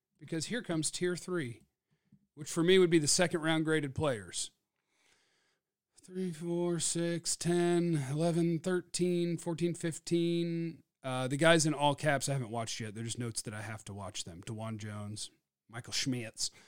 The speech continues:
So at least six, ten, eleven, twelve, thirteen, fourteen, fifteen, and six is twenty-one, and five is twenty-seven.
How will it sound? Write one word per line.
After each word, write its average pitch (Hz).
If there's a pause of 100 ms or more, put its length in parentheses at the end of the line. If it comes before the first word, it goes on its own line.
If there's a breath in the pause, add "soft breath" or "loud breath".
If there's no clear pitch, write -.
(120)
So 127
at 160
least 170 (640)
six, -
ten, 175
eleven, 160
twelve, 151
thirteen, 139
fourteen, 196
fifteen, 147
and 107
six -
is 120
twenty-one, 202
and 110
five 165
is 117
twenty-seven. 202